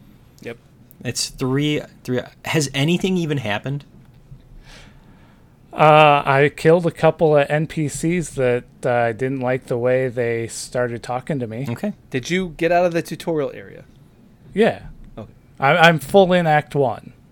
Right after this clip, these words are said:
Speaker 1: Okay.
Speaker 2: He's full on, full in, ready to rumble.
Speaker 3: Gotta go back to a couple areas that I think I missed something in, though.
Speaker 2: Uh, that's, that's wh-, how it's gonna get you. <laughs>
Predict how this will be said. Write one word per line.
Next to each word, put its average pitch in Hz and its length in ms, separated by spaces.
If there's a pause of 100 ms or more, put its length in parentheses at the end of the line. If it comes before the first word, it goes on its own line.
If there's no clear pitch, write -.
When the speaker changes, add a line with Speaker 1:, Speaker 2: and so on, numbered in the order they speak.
(200)
Speaker 1:
Okay. 117 120 (540)
Speaker 2:
He's 127 280
full 165 380
on, 143 340
full 147 440
in, 131 380 (800)
ready 127 340
to 131 80
rumble. 113 420 (1600)
Speaker 3:
Gotta 151 220
go 143 100
back 131 220
to 131 100
a 117 60
couple 127 300
areas 113 480
that 113 120
I 107 60
think 123 240
I 110 80
missed 113 220
something 110 360
in, - 160
though. - 220 (480)
Speaker 2:
Uh, 147 220 (140)
that's, 131 440 (960)
that's 127 240
wh-, 135 100
how 139 240
it's 131 220
gonna 131 200
get 131 300
you. 117 160
<laughs> - 40